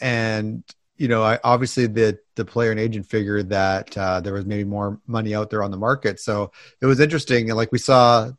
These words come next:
again, similar situation for Athanasiou, Kahun, and Duclair. And they all signed for, I think Duclair was one point six, Kahun nine seventy-five, and now Athanasiou one point two. So it shows that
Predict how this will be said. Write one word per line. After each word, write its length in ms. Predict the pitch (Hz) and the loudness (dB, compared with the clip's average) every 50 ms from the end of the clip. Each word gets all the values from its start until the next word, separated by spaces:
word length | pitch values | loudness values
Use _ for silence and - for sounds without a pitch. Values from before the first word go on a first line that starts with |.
| _ - - - | _ -20 -8 -4
again, 560 | 147 135 131 - - - 151 123 135 131 120 | -2 -2 -2 -2 -4 -8 -4 0 0 0 2
similar 260 | - - 135 147 143 | 0 0 0 0 0
situation 560 | 131 - 143 123 - 131 127 117 - 123 117 107 | 0 0 -2 -2 0 0 -2 -2 -4 -6 -10 -8
for 320 | - 117 117 110 107 104 | -2 0 2 2 2 2
Athanasiou, 720 | 120 123 131 - - 135 123 - - 131 127 127 127 127 117 | 2 0 0 0 -2 -4 -4 -4 -2 -2 0 2 2 0 0
Kahun, 760 | - 127 117 - - 139 131 127 127 123 123 127 127 127 120 - _ _ _ _ _ _ _ _ _ _ - | -2 -2 -4 -2 -2 -2 0 0 0 0 0 0 -2 -2 -6 -8 _ _ _ _ _ _ _ _ _ _ -2
and 180 | 120 120 110 | 0 0 2
Duclair. 680 | 110 113 - - - 147 143 135 127 123 123 123 117 - _ _ _ _ _ _ - | 0 -2 -2 2 6 8 8 10 10 8 8 6 4 -2 _ _ _ _ _ _ -2
And 260 | 123 123 120 120 120 | 0 0 2 4 6
they 100 | 123 123 | 6 8
all 240 | 123 127 127 127 120 | 8 8 8 6 4
signed 580 | - - - 127 120 120 123 120 120 113 - | 2 2 4 6 6 6 6 4 2 0 -2
for, 680 | - - 117 113 113 113 117 117 113 110 110 110 110 107 104 | -2 2 4 4 6 6 6 6 6 4 4 4 2 0 -2
I 20 | |
think 200 | 104 113 104 - | -4 -4 -6 -6
Duclair 340 | 107 - - 127 123 120 120 | -8 -4 0 2 4 4 4
was 100 | 113 110 | 2 2
one 160 | 117 117 107 | 0 -2 -2
point 320 | - - 120 113 107 104 | 0 0 0 0 -2 -4
six, 500 | - - - 131 131 127 - - - - | -4 -2 2 2 2 2 0 -6 -14 -14
Kahun 460 | - - 127 113 104 123 127 123 123 120 | -4 -2 -2 0 0 0 0 0 0 2
nine 240 | 117 117 120 117 | 2 2 2 2
seventy-five, 720 | - - 117 110 113 110 104 - 117 110 110 113 113 113 110 | 0 0 0 0 0 -2 -2 2 4 4 6 4 4 2 0
and 100 | 107 107 | -2 -2
now 240 | 107 104 107 107 110 | -2 0 0 0 -2
Athanasiou 380 | - - 110 95 - 123 120 | -2 -6 -10 -8 -6 -4 -4
one 220 | 107 107 110 104 - | -2 -2 -4 -6 -6
point 240 | - 110 101 92 | -6 -8 -8 -6
two. 240 | - 127 117 98 85 | -6 -4 -4 -4 -4
So 160 | - - 123 | -4 -4 -4
it 100 | 120 - | -4 -2
shows 360 | - - 156 151 147 143 127 120 | 0 2 4 4 4 2 2 4
that 260 | 131 123 120 113 | 4 4 4 4